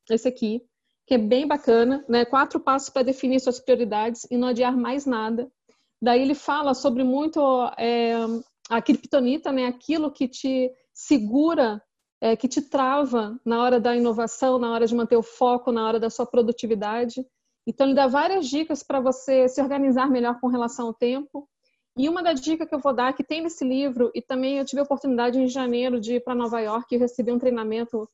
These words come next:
no espaço da Google chamado Growth Wi-, é, with Google,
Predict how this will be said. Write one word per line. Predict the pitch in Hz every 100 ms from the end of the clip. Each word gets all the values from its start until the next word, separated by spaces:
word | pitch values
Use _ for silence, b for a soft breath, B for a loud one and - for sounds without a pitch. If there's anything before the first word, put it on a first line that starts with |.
| _ _ -
no |
espaço | 233 - 254 262
da | 240
Google | 226 247
chamado | 247 247 240 233 233
Growth | 220 254 269 -
Wi-, | 240 240 _
é, | 220 214
with | 226 226
Google, | 180 214 240 277